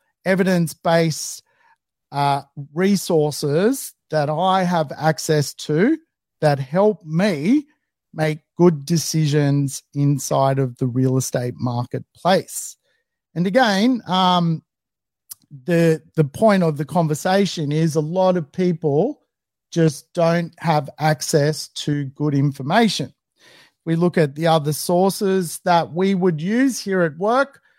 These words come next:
We would use Land Checkers, V P A, Town Planning, Infrastructure Australia,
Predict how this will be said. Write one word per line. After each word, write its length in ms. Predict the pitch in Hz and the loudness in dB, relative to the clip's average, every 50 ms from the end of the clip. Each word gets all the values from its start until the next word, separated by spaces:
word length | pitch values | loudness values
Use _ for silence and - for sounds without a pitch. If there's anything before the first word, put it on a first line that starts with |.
| _ _ _ _ _ _ _ | _ _ _ _ _ _ _
We 140 | 156 156 | -4 -2
would 240 | 156 156 160 143 139 | 0 0 0 0 -2
use 440 | 143 160 160 160 160 156 151 139 127 | -2 -2 0 0 0 0 -2 -2 -6
Land 440 | 139 135 156 170 170 170 175 165 - | -4 -2 0 2 2 2 0 -2 -2
Checkers, 720 | - 185 175 - - 185 170 170 165 165 160 151 135 - - _ _ _ _ _ - 147 | -2 -2 -2 -2 0 0 0 2 2 0 0 -2 -6 -12 -16 _ _ _ _ _ -20 -4
V 180 | 135 175 170 160 | 0 0 0 0
P 180 | 135 165 151 | -2 -2 -2
A, 200 | 151 151 156 156 | 0 2 2 0
Town 380 | 156 131 - 160 139 135 131 127 | -2 -2 -2 -2 -2 -2 -4 -6
Planning, 580 | - - - 196 180 175 180 180 175 170 170 160 | -10 -6 -2 0 0 2 0 0 0 -2 -2 0
Infrastructure 760 | 156 160 139 - 147 135 - - 160 143 139 - - 135 127 | -2 -2 -2 -4 -6 -6 0 0 0 0 0 -2 -2 -2 -2
Australia, 880 | 131 - - - _ 190 185 180 185 185 185 185 180 175 175 170 165 | -2 -4 -10 -12 _ -2 0 2 2 2 0 0 0 2 2 2 0